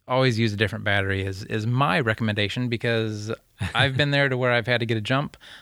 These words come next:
Um, I've also been there to where I was the only person there and had to call somebody to come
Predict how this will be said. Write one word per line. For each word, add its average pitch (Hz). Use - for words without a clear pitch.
Um, 107
I've 113
also 147
been 151
there 151
to 147
where 139
I 131
was 127
the 127
only 131
person 127
there 104
and 107
had 107
to 104
call 104
somebody 104
to 101
come 98